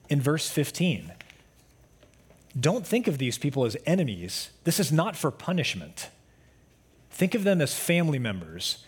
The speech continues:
who have gone astray and who need discipline. If you remember back in First Thessalonians chapter five, Paul commanded us to admonish the idle. And so here,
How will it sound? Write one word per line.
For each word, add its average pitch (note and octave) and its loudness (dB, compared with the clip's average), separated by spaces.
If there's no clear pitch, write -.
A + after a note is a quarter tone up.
who - 0
have B2+ 0
gone C3 0
astray G#2 -2
and C3 0
who C3 2
need B2 0
discipline. G#2 -4
If - -6
you F3 6
remember G#3 4
back D3+ 2
in C3 -4
First D3 0
Thessalonians C3 0
chapter B2+ 0
five, A#2 2
Paul D#3+ 2
commanded C3+ 0
us G2+ -4
to C3+ 0
admonish A#2+ 0
the B2+ 0
idle. B2 0
And D#3 2
so D#3 2
here, C3 0